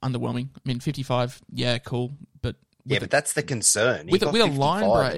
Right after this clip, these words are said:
Speaker 1: break.
Speaker 2: he did
Speaker 1: No, but
Speaker 2: nothing.
Speaker 1: he had, he had a line break in there as well. So, like, take that down to forty-five.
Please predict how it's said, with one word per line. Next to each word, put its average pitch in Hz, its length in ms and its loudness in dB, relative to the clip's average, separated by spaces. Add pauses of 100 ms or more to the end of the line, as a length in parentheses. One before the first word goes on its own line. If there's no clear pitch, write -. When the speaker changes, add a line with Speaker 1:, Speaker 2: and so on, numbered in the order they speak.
Speaker 1:
break. - 100 -14
Speaker 2:
he 131 80 -4
did 120 100 -12
Speaker 1:
No, 90 180 -4
but 107 100 -2
Speaker 2:
nothing. 202 160 0
Speaker 1:
he 240 60 4
had, 226 80 4
he 185 40 2
had 233 80 2
a 233 40 -4
line 233 180 -2
break 190 180 -4
in 143 80 -2
there 131 120 -2
as 123 100 -4
well. 110 420 -2 (220)
So, - 100 -10
like, 151 240 -6
take 170 180 0
that 180 120 -4
down 170 80 -4
to 151 80 -2
forty-five. 143 840 -2